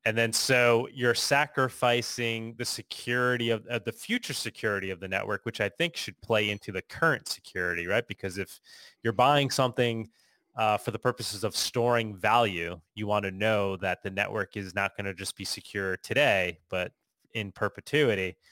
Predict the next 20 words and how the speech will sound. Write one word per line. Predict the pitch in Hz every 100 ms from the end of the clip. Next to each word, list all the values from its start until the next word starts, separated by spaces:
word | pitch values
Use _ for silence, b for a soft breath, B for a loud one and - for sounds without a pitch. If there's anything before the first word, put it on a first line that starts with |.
| b b b b _
And | - 101 101 98 98
I | - 107
think | - 107 98
Monero | 101 98 110 131 120 110 101
makes | 104 101 -
the |
sacrifice | 104 139 151 147 120 - 104 101 98 - - - _ _ _
and | 120 104
saying, | 117 104 101
"All | 110
right, | 107 104
well, | 104
we're | 101 110
more | 110 110
interested | 107 107 110 - - 98
in | 104 101 95
sec-, | - - - - - - 127 - _
securing | - 123 - - 147 143 123
the | 107
net-, | 110 107 -